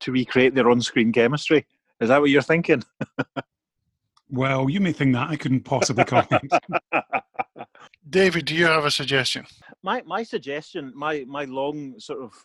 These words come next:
Speaker 1: cherished sort of dream of who would play Doctor Who,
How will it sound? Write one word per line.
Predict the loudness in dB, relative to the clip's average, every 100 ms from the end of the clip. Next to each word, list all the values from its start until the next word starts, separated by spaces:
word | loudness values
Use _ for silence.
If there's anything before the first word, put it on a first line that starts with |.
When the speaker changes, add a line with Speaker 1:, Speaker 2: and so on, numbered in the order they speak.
| _ _ -20 -12
Speaker 1:
cherished | -4 -2 -4 -8 -12
sort | -10 -10
of | -10
dream | -6 -4 -4
of | -6
who | -6
would | -8
play | -8 -6
Doctor | -4 -4 -8
Who, | -8 -8